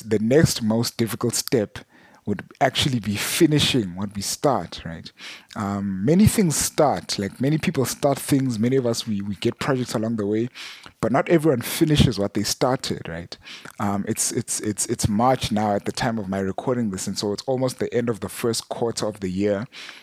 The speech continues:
but I can guarantee that many people who started resolutions in the beginning of the year, some aren't continuing in those resolutions anymore, because many start things, but few of us actually finish those things, right? But the idea is that finishing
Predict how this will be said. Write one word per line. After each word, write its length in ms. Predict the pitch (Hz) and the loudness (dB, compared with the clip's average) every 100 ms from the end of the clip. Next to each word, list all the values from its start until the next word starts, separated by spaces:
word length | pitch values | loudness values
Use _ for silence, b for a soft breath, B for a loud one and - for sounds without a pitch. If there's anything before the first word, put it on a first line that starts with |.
| B | B
but 120 | 110 | 0
I 80 | 113 | 0
can 180 | 117 107 | 2 -2
guarantee 600 | 98 120 135 127 - 143 | 2 2 4 2 0 0
that 240 | 107 - 101 | 0 -2 0
many 300 | 110 147 151 | 2 2 2
people 280 | 156 - | 0 0
who 100 | 117 | -4
started 540 | 120 - 170 151 - 120 | -2 0 4 4 4 0
resolutions 680 | 113 98 101 107 - 110 101 | 2 0 -2 -2 -2 -2 -2
in 60 | |
the 80 | 104 | -4
beginning 360 | 98 - 120 127 | -4 0 0 0
of 120 | 87 | -2
the 100 | 92 | -2
year, 280 | 95 92 - B B B B B | 0 -2 -8 B B B B B
some 320 | - 143 143 | 0 0 0
aren't 220 | 135 127 - | 0 -2 -2
continuing 580 | 104 - 139 135 123 | -4 4 4 4 0
in 80 | 113 | 0
those 240 | 104 104 104 | -2 -2 -2
resolutions 540 | 92 98 101 110 92 | -2 -4 -4 -6 -4
anymore, 520 | 110 101 90 98 92 - | 0 0 0 -2 -2 -6
because 260 | 92 87 | -8 -4
many 240 | 95 139 151 | 0 2 2
start 400 | - - 151 - | 0 2 2 2
things, 460 | - 98 80 - - B B B | -2 -4 -6 -14 -16 B B B
but 120 | - - | -8 -6
few 280 | - 165 | 0 4
of 80 | 143 | 4
us 160 | 107 - | 2 0
actually 380 | 113 - 107 98 | 2 2 2 -6
finish 460 | - - 151 139 | -2 4 4 6
those 340 | 104 92 95 - | 4 2 -8 -6
things, 520 | - 127 87 - - | -2 -2 -2 -6 -10
right? 220 | - - B B B B | -12 -16 B B B B
But 120 | - | -2
the 80 | 113 | 0
idea 260 | 107 - 131 | 0 2 2
is 120 | 104 | 2
that 120 | 95 | -2
finishing 720 | - - 180 170 - 117 104 | -2 2 4 6 4 0 -6